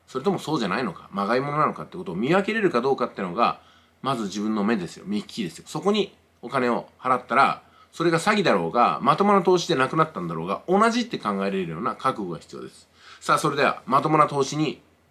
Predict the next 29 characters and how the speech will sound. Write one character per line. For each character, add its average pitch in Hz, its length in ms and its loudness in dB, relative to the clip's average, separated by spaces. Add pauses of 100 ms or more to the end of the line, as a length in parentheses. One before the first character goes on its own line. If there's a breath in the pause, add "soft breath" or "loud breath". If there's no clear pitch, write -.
(140)
行 120 120 -14
き - 60 -10
着 - 100 -12
き 127 60 -4
ま 123 80 2
し - 80 -8
た。 - 120 -10 (440)
仮 107 180 -6
に、 101 240 -2 (280)
そ 127 180 -2
う 117 40 2
し 113 60 -4
た 113 240 4 (100)
ら 95 140 -6
ど 117 120 2
う 113 40 2
し - 80 -8
ま 85 80 -6
し 85 60 -12
ょ - 100 -12 (840 soft breath)
う？ 117 40 -4
ま 139 120 2
と 185 80 2
も 196 100 6
な 180 100 6
投 175 220 4
資 - 80 -2
で 156 80 0
も 123 320 0